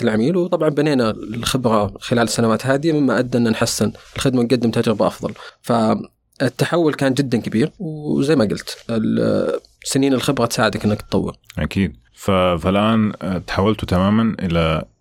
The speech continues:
Speaker 1: شركة
Speaker 2: إلى
Speaker 1: توصيل.
Speaker 2: شركة توصيل، أكثر من إنه بس، إنه بس تنسقوا بين العميل وبين
Speaker 1: بالضبط.
Speaker 2: المطعم. وهذا طبعًا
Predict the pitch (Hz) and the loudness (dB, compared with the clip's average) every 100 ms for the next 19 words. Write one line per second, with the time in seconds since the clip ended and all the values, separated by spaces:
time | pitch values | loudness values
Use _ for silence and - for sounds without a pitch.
0 | - 98 80 82 80 92 - - 85 85 | -4 -2 0 0 0 -2 -2 -2 -2 -2
1 | - 87 73 - 101 92 98 90 87 87 | -2 -2 -2 0 0 0 -2 0 2 2
2 | 87 90 - 92 87 82 90 - - 87 | 0 0 2 2 2 0 -2 -4 -2 0
3 | 82 - - 82 85 80 71 73 82 85 | 0 -2 0 2 2 2 0 0 0 0
4 | 78 71 78 80 82 113 98 80 78 76 | -2 -2 -2 -2 -2 -2 -2 -2 -2 -2
5 | 73 80 98 95 92 92 90 | -2 0 0 0 0 0 -2